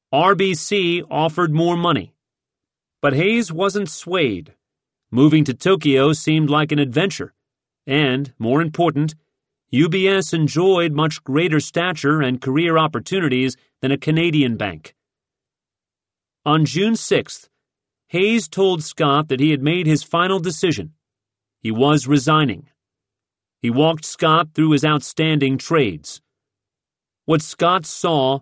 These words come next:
floored him. The portfolio was much, much larger than he had realized. R B C at the time had few internal checks to prevent unsupervised traders from essentially going wild.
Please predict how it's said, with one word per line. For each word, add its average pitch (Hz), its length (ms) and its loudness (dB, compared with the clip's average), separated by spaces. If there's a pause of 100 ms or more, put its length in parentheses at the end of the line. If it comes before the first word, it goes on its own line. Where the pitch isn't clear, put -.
floored 160 440 0
him. 90 300 -6 (1160)
The - 80 -2
portfolio 190 760 2
was 165 180 0
much, 165 360 -2
much 170 280 -4
larger 143 520 0
than 127 120 -4
he 147 140 2
had 131 140 0
realized. 139 640 -4 (1080)
R 190 220 2
B 190 220 -2
C 156 460 0
at 147 100 -2
the 139 80 -2
time 143 540 0 (220)
had 147 200 -2
few 220 300 -2
internal 185 520 -2
checks 151 480 -4
to - 120 -6
prevent 156 460 -2 (100)
unsupervised 160 960 -2
traders 127 540 -2 (200)
from 120 140 -4
essentially 156 480 0
going 131 340 0
wild. 139 480 -2